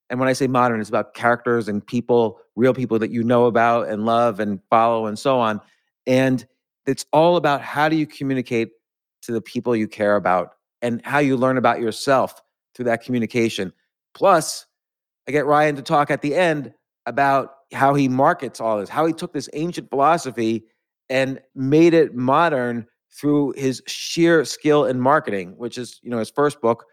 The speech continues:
Trust Me, I'm Lying, was about marketing. And since then, I think almost every one of Ryan's books, he's written a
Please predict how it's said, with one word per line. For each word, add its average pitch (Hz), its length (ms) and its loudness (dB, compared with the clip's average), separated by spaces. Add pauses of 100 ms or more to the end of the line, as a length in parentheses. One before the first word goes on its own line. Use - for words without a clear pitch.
(180)
Trust 120 260 -6
Me, 127 80 -4
I'm 123 120 -2
Lying, 127 420 0 (420)
was 113 140 -4
about 120 380 0 (600)
marketing. 120 500 0 (520)
And 139 440 -4
since 180 280 -4
then, 131 420 -2 (400)
I 117 60 -10
think 175 320 -4 (140)
almost 147 340 0
every 156 200 4
one 147 160 4
of 139 80 0
Ryan's 131 360 -2
books, 123 240 0
he's 104 80 -12
written 131 340 -4 (220)
a 110 80 -10